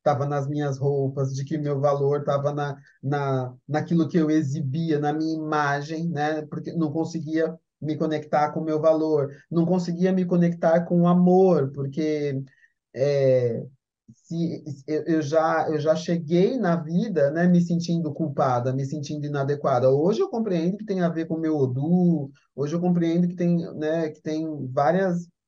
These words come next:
é, questões aqui que me, que me explicam, né, por que que eu me sentia tão inadequada de-, desde muito nova, né? Então, eu me, se eu me sentia inadequada,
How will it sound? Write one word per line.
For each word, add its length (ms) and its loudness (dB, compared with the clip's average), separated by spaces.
é, 380 2
questões 580 0
aqui 200 -6
que 140 0
me, 480 0
que 80 -2
me 260 8
explicam, 680 0
né, 180 2
por 200 -2
que 120 0
que 80 2
eu 60 6
me 100 6
sentia 420 2
tão 200 0
inadequada 840 0
de-, 400 -2
desde 580 2
muito 380 6
nova, 500 0
né? 300 -4
Então, 360 2
eu 100 4
me, 120 2
se 120 0
eu 80 4
me 100 2
sentia 420 0
inadequada, 840 -2